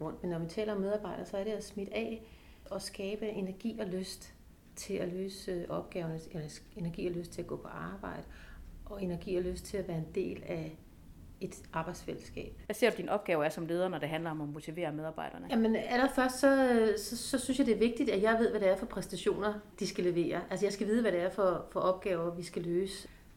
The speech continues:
Speaker 1: Og når jeg ved det, så er det jo vigtigt, at jeg får motiveret medarbejderne til at kunne løse de opgaver. Dels sikre, at medarbejderne ved, hvad det er, der foregår, og hvad det er, der skal foregå. De kender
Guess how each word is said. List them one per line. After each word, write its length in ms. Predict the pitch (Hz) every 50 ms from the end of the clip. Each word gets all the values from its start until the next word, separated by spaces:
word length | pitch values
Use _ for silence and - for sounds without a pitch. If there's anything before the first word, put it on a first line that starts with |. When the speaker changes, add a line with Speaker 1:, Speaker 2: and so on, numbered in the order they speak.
| - -
Speaker 1:
Og 120 | 208 202
når 120 | 202 190
jeg 140 | 185 175 180
ved 180 | 226 247 240 240
det, 200 | 226 226 226 220
så 160 | 220 - 240
er 240 | 233 233 220 208 185
det 80 | 202
jo 60 | 190 180
vigtigt, 340 | 180 208 202 - 233 -
at 220 | - - 180 180 180
jeg 220 | 185 170 170 170 - - - - - - - - - - - - - - - -
får 120 | - 202
motiveret 640 | 180 185 185 180 - 180 180 190 165 160 165 175 180 - - - -
medarbejderne 580 | 208 180 190 196 185 190 - - 151 156 - 190
til 140 | - -
at 80 | 175 175
kunne 200 | - 190 175 170
løse 180 | 170 180 170 -
de 100 | - -
opgaver. 380 | 165 165 - - 175 165 160 151 - - - -
Dels 240 | 254 262 247 240 233
sikre, 420 | - - - 233 233 233 - 220 180
at 60 | 180
medarbejderne 600 | 185 185 196 202 196 175 165 165 165 170 170 170
ved, 140 | 214 240 214
hvad 120 | 233 208
det 80 | 170 160
er, 40 |
der 80 | 175 190
foregår, 420 | 190 - 185 196 247 262 262 -
og 120 | 196 - 175
hvad 100 | 180 175
det 80 | 180 -
er, 100 | 180 196
der 100 | 240 254
skal 160 | 247 - 220
foregå. 360 | 208 - - 196 208 208 - 196
De 100 | 202 196
kender 260 | - - 254 262